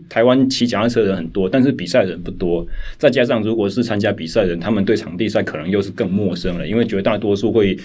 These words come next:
参加场地赛的大部分都是，呃，国高中体育班啦，然后县市代表队这样子的背景才会去，才会去玩到的一个东西。那所以我想要先跟大家简，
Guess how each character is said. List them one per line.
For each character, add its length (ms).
参 220
加 160
场 180
地 140
赛 220
的 180
大 240
部 240
分 220
都 120
是， 440
呃， 600
国 160
高 140
中 180
体 100
育 140
班 240
啦， 160
然 100
后 60
县 160
市 140
代 120
表 200
队 180
这 140
样 180
子 80
的 100
背 240
景 220
才 180
会 160
去， 320
才 140
会 80
去 60
玩 240
到 160
的 100
一 60
个 100
东 240
西。 240
那 460
所 200
以 40
我 120
想 160
要 60
先 160
跟 160
大 100
家 140
简， 260